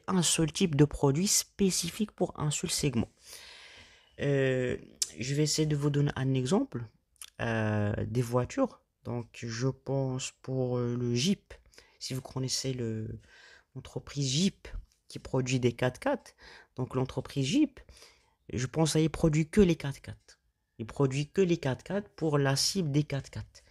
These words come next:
D'accord ? Je sais pas s'il produit d'autres produits, mais ce que je connais, c'est ce que je vois. Il produit que des, des quatre-quatre. D'accord ?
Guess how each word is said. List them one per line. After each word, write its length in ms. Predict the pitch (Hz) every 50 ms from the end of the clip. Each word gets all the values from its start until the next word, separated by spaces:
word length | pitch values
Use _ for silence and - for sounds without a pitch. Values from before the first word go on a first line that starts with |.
| - - - - - _ _ _ _ _ _ _ _ -
D'accord ? 420 | - 113 - - 214 202 - - _ _ _ _ _ _ _ _ _ _ -
Je 140 | 113 123 127
sais 240 | - - - 123
pas 200 | 120 - - 170
s'il 240 | 160 - - - 139
produit 320 | - - - 131 120 120 113
d'autres 260 | 120 120 - - -
produits, 360 | - - - 123 131 160 175
mais 100 | 170 165
ce 100 | 151 -
que 120 | - 127
je 100 | 123 120
connais, 320 | 113 - - 127 131 165 190
c'est 320 | 185 - - 165 190 - _ - - - - - - -
ce 140 | - - -
que 100 | - 139
je 140 | 135 127 131
vois. 320 | 120 123 139 190 269 - - - - - - _ _ _ -
Il 60 | 117
produit 400 | - - - 160 151 143 160 156 -
que 320 | - - 190 190 196 180 - -
des, 460 | 131 120 135 143 147 147 143 143 139
des 120 | 135 135 143
quatre-quatre. 640 | - 139 131 - - - - - _ _ - _ _ _ _ _ _ _ _ _ _ _ _ _ _ -
D'accord ? 380 | - 101 - 202 214 - -